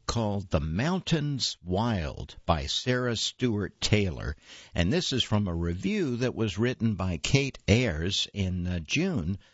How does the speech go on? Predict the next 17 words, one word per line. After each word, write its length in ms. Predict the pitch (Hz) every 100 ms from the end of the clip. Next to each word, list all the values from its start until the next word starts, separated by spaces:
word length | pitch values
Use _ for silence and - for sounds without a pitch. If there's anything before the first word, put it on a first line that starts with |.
| _ -
of 280 | 101 92
this 160 | 101 110
past 400 | - 95 90 -
year, 240 | 90 62 62
twenty 300 | 80 78 87
twenty. 400 | - 90 67 52 - _ _ _ _ _ _ _ _ _ _ - - - _ -
It's 260 | 139 -
been 480 | 127 156 147 127 117 -
twenty-three 1000 | - 175 220 214 214 202 - 117 131 156
years 840 | 156 123 104 135 147 87 65 71
since 380 | - 87 85 -
Maggie 520 | 87 98 135 127 127
Darcy's 720 | 110 95 101 117 - 104 87 -
cousin 640 | - - 117 87 87 82 -
Erin 500 | 98 107 73 64 64 67
went 260 | 127 -
missing 720 | 107 127 220 233 - 67 82